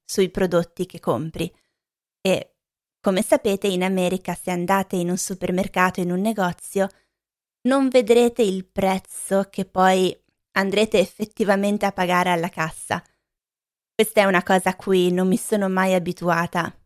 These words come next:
la trovo stranissima, credo sia così ancora oggi e non riesco a capire il perché. Ci deve essere un motivo?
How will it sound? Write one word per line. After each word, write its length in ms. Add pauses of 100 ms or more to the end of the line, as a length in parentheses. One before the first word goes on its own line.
la 180
trovo 300
stranissima, 920 (300)
credo 260
sia 240
così 300
ancora 500
oggi 440 (500)
e 340 (600)
non 140
riesco 360
a 60
capire 380
il 160
perché. 480 (760)
Ci 160
deve 220
essere 340
un 160
motivo? 720